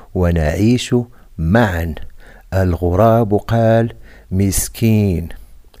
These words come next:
مسكين يا عزيزي العصفور، عملك أصعب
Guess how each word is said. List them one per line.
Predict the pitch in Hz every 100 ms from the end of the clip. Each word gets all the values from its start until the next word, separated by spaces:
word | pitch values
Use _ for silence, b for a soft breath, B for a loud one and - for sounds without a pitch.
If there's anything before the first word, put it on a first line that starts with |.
| b b b b -
مسكين | 101 101 - - - 131 127 127 123 127 120
يا | 113 113 113
عزيزي | - 107 98 110 110 110 104
العصفور، | 104 87 95 95 - - - 113 101 82 90 - - b b b b b
عملك | - 80 127 131 98 90 90 - 101 -
أصعب | 135 - - - 104 98 127